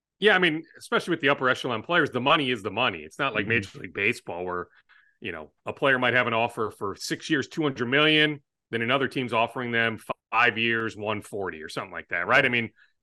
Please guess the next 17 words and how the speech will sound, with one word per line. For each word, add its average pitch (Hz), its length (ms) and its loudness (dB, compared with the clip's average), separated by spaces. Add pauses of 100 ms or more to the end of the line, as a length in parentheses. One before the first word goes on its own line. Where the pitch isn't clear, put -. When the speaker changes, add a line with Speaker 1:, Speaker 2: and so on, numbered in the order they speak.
Speaker 1:
money 165 300 6
is 143 180 2
the 101 100 -2
money 123 340 0
based 113 320 -4
on 113 120 -4
the 95 60 -6
cap. 117 500 2 (300)
Speaker 2:
Mm-hmm. 101 300 -10
Speaker 1:
And 113 140 -4
so, 135 160 2
yeah, 175 200 4
you 107 160 -2
start 147 300 -4
to 135 60 -8
think 165 220 -6
about 117 340 0